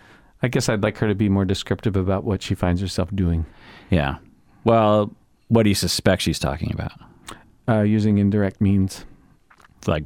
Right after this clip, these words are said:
Speaker 2: for what? Means to get what?
Speaker 1: Oh, I don't know what she wants.
Speaker 2: Yeah. Probably reassurance is usually the thing,
Speaker 1: Yeah.
Speaker 2: attachment security, right?
Speaker 1: Yeah.
Speaker 2: Um, like, uh, I'm just trying to think of something that would be typical.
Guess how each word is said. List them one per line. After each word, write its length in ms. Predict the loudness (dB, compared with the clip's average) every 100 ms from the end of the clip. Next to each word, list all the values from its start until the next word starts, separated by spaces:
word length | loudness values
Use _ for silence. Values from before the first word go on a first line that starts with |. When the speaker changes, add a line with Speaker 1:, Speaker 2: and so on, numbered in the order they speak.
| -10
Speaker 2:
for 300 | -16 -2 0
what? 280 | 0 -4 -8 _ 0
Means 320 | 2 2 -2
to 100 | -4
get 200 | -4 -4
what? 200 | -4 -6 _ -10
Speaker 1:
Oh, 180 | -4 -2
I 100 | 0
don't 100 | 0
know 80 | 0
what 140 | -2
she 100 | 0
wants. 400 | 0 -2 -6 -16 -20 -6
Speaker 2:
Yeah. 260 | -4 -4 -8 -2
Probably 600 | 0 2 2 2 2 0 -4 -8
reassurance 640 | -2 0 0 0 0 -2 -4
is 120 | -2
usually 340 | -4 -2 -4
the 80 | -4
thing, 260 | 0 0 0
Speaker 1:
Yeah. 60 |
Speaker 2:
attachment 420 | -2 -4 -4 -8 -10
security, 440 | -10 -8 -8 -6
right? 280 | -8 -8 -10 -8
Speaker 1:
Yeah. 220 | -4 -2 -4 -12 -8 -4
Speaker 2:
Um, 520 | -2 -2 -4 -6 -10 -10
like, 560 | -4 -2 -2 -4 -8 -16 -20 -20 -20 _ _ -18 -18 _ _ _ -10
uh, 600 | -8 -6 -8 -8 -10 -10
I'm 380 | -16 _ -20 -16
just 180 | -14 -10
trying 140 | -8
to 60 | -8
think 240 | -10 -10
of 80 | -8
something 300 | -10 -8 -10
that 120 | -8
would 100 | -10
be 80 | -10
typical. 580 | -12 -12 -10 -8 -10